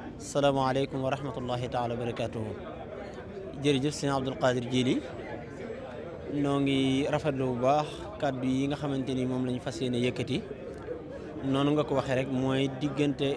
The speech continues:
daayira Rawdu Rayaahiin ak daayira Muqaddamatul Xidma. Liggéey yi ñu yàgg ànd, liggéey yu bare, bare, bari la. Te mën nañoo wax ni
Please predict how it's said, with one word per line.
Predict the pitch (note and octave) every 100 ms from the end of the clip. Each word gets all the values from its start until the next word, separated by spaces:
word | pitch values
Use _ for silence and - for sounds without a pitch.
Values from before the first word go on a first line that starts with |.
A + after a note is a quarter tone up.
| C3
daayira | C3 C3+ C3
Rawdu | C3 C3 B2+ B2+
Rayaahiin | B2 A#2+ A#2+ C3 G3 - - - -
ak | C3
daayira | C3+ C3+ C3+
Muqaddamatul | - C#3+ C3+ C3+ B2+
Xidma. | - C#3 B2 C#3+ F#3+ - - - - - - - - - -
Liggéey | C3+ C#3+ D3+ D3
yi | D#3 D#3+
ñu |
yàgg | D#3 C3 D#3
ànd, | C3+ B2+ A#2+ F#3 E4 - - - - - - - - - -
liggéey | D3 C#3+ D3 D3 C#3+
yu | C#3
bare, | C3+ C#3+ D3
bare, | C#3+ C#3 C3
bari | B2+ A#2+
la. | A#2 G#2 - - - - - - D#3 - - - - -
Te | C#3
mën | C3+ D3+ D#3+
nañoo | D3 C#3+ C#3
wax | C3 C#3
ni | C3 E3